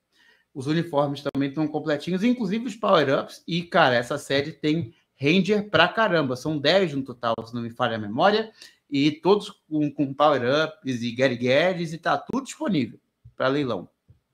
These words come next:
Então, é alegria pra quem quiser adquirir. Sobretudo por conta de Kyoryuger, né? Que foi tão bem repercutido no Japão. E eu vi o show deles ao vivo, viu? Eu tava morando lá na época que a série passava no Japão.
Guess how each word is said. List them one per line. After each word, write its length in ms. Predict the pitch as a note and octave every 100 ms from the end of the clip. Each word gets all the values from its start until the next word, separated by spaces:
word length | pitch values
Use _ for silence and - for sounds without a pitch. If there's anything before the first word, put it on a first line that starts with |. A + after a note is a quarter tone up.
| _ _ _ _ - _ _ _ _ _ -
Então, 560 | - - A2 C3 D#3+ C#3+
é 120 | B2+
alegria 640 | C3 D#3+ D3 B2+ D#3 G3+
pra 120 | G#3
quem 180 | G3+ G3
quiser 280 | G#3+ E3 E3
adquirir. 760 | F3 - G3+ C3+ D3 F3+ - _ _ _ _ _ _ _
Sobretudo 420 | - D#3+ E3 G3 G3+
por 140 | G#3+
conta 220 | A3 A3
de 100 | G#3
Kyoryuger, 720 | G#3 A#3+ B3+ B3+ B3 F3+ D#3
né? 200 | C#3 C#3+
Que 140 | D3 _
foi 400 | - D3 C#3+ C3+
tão 240 | C#3 F3+
bem 140 | F#3+ G3
repercutido 600 | F3 F3+ E3+ E3+ E3+ E3
no 100 | D#3+
Japão. 540 | D3 D3+ C#3+ D#3+ G3+ _ _ -
E 40 | F3
eu 140 | G3+
vi 160 | C3+ G3
o 80 |
show 240 | A#3+ A3+ F#3+
deles 280 | D#3+ E3+ D#3
ao 200 | A3 F3
vivo, 300 | F3+ D3+ A2
viu? 340 | C#3 A#3+ A#3+ _ _ _ -
Eu 100 | B2+
tava 220 | D3+ D3+
morando 360 | D3+ D3 F3 G3
lá 180 | D#3
na 100 | C#3+
época 220 | C#3 - C#3
que 100 | C3
a 40 |
série 200 | C#3 C3
passava 380 | C3 C3 B2+ C3
no 80 | C3+
Japão. 460 | B2 - C#3+ E3+